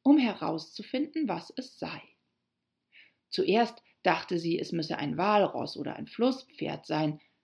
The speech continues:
aber dann fiel ihr ein, wie klein sie jetzt war, und bald entdeckte sie, dass es sich um eine Maus handelte, die ebenso wie sie selbst hineingefallen war.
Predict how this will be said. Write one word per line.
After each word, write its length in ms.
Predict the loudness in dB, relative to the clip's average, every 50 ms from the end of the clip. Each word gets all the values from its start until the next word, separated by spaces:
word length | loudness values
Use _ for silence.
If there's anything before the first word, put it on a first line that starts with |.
| _ _ _ _
aber 220 | -10 -6 -4 -2 0
dann 260 | 0 2 4 4 4
fiel 300 | 2 2 2 2 2 2
ihr 200 | 2 2 0 2
ein, 360 | 2 2 2 2 2 0 -2 -6 _ _ _ _ _ _
wie 260 | _ -6 -4 -4 -4 -4
klein 500 | -4 -2 -2 0 2 2 2 2 2 2
sie 140 | 2 2
jetzt 340 | 2 2 0 0 -4 -6 -2
war, 300 | 0 0 2 0 -2 -4 -8 _ _ _ _ _ _ _ _ _
und 180 | -6 -6 -4 0
bald 380 | 2 4 4 4 4 2 0
entdeckte 600 | -6 -6 -6 -6 -4 -2 -2 -2 -2 -2 -4 -4
sie, 320 | -4 -2 0 0 -2 -2 -2 -8 _ _ _ _ -2
dass 220 | 0 0 0 -2
es 140 | -4 -8 -4
sich 200 | -2 -2 0 0
um 80 | 0 2
eine 200 | 4 6 6 8
Maus 460 | 8 6 6 4 4 2 0 -2 -4
handelte, 500 | -4 -2 -2 0 -2 0 0 -2 -4 -4 _ _ _ _ _
die 160 | -6 -2 0 2
ebenso 400 | 4 6 6 6 6 6 2 0
wie 120 | 0 -4
sie 340 | -4 -4 -4 0 2 2 2
selbst 440 | 4 4 4 4 2 2 -2 -4 0
hineingefallen 880 | 2 4 4 4 2 0 0 -2 -4 -6 -8 -10 -8 -8 -8 -10 -10
war. 240 | -12 -12 -14 -16 -20